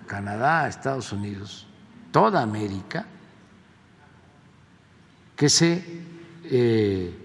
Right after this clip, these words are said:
lleve a cabo, eh,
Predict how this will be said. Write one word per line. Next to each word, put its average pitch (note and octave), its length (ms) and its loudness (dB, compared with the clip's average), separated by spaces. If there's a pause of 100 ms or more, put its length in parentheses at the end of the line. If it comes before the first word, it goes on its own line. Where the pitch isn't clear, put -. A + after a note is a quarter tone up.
(640)
lleve D3 300 4
a B2 120 0
cabo, C3 420 0 (1300)
eh, F#2+ 840 -2